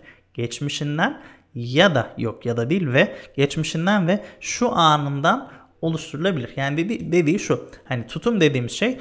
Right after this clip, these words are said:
kişinin geçmişi ve şu anda yaşadıklarından yola çıkarak o tecrübeler, işte tutumlar, etkileşimler, bunlardan yola çıkarak oluşturulabilir ya da oluşabilir. Sonra key topics in the study of attitudes.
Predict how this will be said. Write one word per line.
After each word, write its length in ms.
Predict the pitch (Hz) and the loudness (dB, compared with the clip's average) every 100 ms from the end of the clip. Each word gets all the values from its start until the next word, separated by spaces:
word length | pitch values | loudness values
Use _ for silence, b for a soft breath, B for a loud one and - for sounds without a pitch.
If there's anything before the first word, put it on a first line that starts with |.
| B - | B -4
kişinin 380 | 175 - 160 127 | -2 0 0 4
geçmişi 600 | 143 - 147 - 262 262 B - | 4 2 -4 -2 -4 -8 B 2
ve 240 | 175 190 B | 2 2 B
şu 220 | - - | -12 -2
anda 260 | 226 170 131 | 2 2 4
yaşadıklarından 1040 | 143 - 170 160 147 147 156 165 175 175 | 2 2 -2 0 2 4 4 6 8 8
yola 280 | 139 135 147 | 4 2 2
çıkarak 400 | 139 - 120 117 | 0 -2 -2 -2
o 80 | 113 | -6
tecrübeler, 680 | - 127 127 127 127 127 123 | -4 -2 0 0 0 0 -2
işte 260 | 127 - 123 | -4 -8 -8
tutumlar, 540 | - 135 120 127 123 | -8 -8 -6 -2 0
etkileşimler, 680 | 127 - 131 - 123 117 131 | -2 -2 -6 -4 -6 -6 -4
bunlardan 440 | 160 156 135 131 | 0 2 2 2
yola 220 | 131 156 151 | 2 4 4
çıkarak 500 | - 131 190 254 B B _ | 2 2 2 -2 B B _
oluşturulabilir 840 | 165 165 165 - 123 180 160 120 - | 0 0 0 -6 -2 0 0 -2 -4
ya 120 | 120 | -4
da 40 | |
oluşabilir. 680 | 127 123 - 180 156 113 - - _ b b b b b b | -2 -4 -2 0 0 -2 -6 -20 _ b b b b b b
Sonra 640 | 262 277 175 254 - - _ _ _ _ _ _ _ _ _ _ _ _ _ - | 2 4 4 0 -4 -20 _ _ _ _ _ _ _ _ _ _ _ _ _ -12
key 240 | - 208 | -4 -2
topics 500 | - 180 - 117 - | 2 2 2 -4 -6
in 120 | 131 | -4
the 60 | 135 | -4
study 340 | - - 156 | -2 2 4
of 140 | 160 160 | 4 2
attitudes. 640 | 151 - - 104 - - | -2 -2 -8 -10 -12 -20